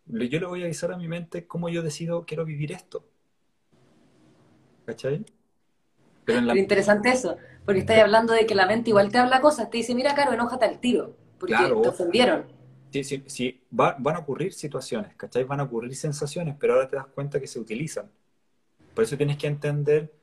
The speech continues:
Speaker 1: cuál es tu propósito, porque cuando entiendes cuál es tu propósito interno, aparece negativo, lo utilizas, aparece positivo, lo utilizas.
Speaker 2: ¿Cómo definirías tú lo que es el propósito?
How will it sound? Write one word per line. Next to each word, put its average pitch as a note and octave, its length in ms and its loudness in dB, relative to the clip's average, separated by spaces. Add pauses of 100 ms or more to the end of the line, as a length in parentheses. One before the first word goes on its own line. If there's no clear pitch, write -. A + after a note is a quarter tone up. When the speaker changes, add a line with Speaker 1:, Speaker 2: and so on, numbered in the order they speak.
(180)
Speaker 1:
cuál C#3 180 0
es C#3 100 -8
tu D3 100 -6
propósito, C#3 680 0
porque G#2 180 -4
cuando G#2 220 0
entiendes C#3+ 380 -4
cuál D3 200 0
es C#3+ 100 -6
tu D3 120 -2
propósito C#3+ 460 2
interno, B2+ 720 0 (440)
aparece B2+ 440 -2
negativo, D#3 540 0
lo A#2+ 120 0
utilizas, C3+ 640 -6
aparece A2 420 -6
positivo, C#3+ 560 -2
lo C#3+ 100 4
utilizas. - 560 -8 (1700)
Speaker 2:
¿Cómo D#4 200 8
definirías D4+ 500 6
tú D4 140 -2
lo D4 100 0
que C4+ 140 -4
es C4+ 40 0
el B3+ 60 -6
propósito? F#3+ 600 -4